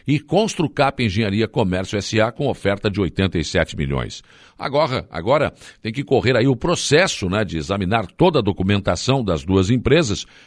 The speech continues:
o que deve acontecer em vinte dias, mais ou menos, é a previsão, né, para que a empresa vencedora seja declarada.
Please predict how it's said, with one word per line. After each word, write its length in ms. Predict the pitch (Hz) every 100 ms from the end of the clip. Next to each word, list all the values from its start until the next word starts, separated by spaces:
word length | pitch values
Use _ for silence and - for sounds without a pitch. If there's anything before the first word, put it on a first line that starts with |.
| -
o 140 | 139
que 140 | 147 -
deve 300 | 117 175 156
acontecer 680 | - 135 131 113 120 120 120 -
em 220 | 127 139 -
vinte 560 | 80 71 95 127 120 104
dias, 380 | 76 120 104
mais 260 | 78 127 120
ou 80 | 139
menos, 360 | 127 117 78
é 40 | 87
a 60 |
previsão, 580 | 85 110 98 78 101 85
né, 160 | 67 87 - - - -
para 240 | 101 113
que 100 | -
a 40 |
empresa 360 | 123 107 107 101
vencedora 540 | 104 104 123 104 110
seja 260 | 110 120 120
declarada. 720 | 117 123 131 135 117 69 60